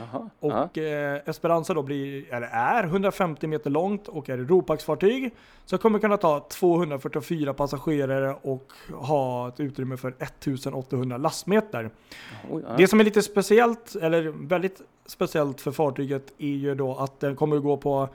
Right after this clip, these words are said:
Speaker 2: lite mer exotiska rutter. Lite som, eh, vad ska jag säga,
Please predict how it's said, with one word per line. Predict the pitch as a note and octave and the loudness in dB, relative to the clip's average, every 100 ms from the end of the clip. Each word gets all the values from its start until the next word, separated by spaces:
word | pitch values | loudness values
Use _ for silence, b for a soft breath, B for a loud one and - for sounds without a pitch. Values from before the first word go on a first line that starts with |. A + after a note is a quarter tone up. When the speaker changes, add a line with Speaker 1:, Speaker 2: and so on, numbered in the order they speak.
| b b - | b b -6
Speaker 2:
lite | C#3 F#3 | 2 4
mer | F3+ | 4
exotiska | F3 - C4 C#4 - - F3+ | 0 -2 0 0 0 2 4
rutter. | D3+ - | 4 2
Lite | D3+ G3+ - E3 | 2 2 2 2
som, | F#3 D#3+ D#3+ | 4 4 2
eh, | D#3+ D#3 D#3 D#3 D3+ D3+ D3+ D3+ D#3 D#3 | 0 2 2 2 0 -4 -8 -10 -12 -10
vad | D3+ | -8
ska | D#3+ | -2
jag | |
säga, | A#3 G#3+ F3+ | 2 2 2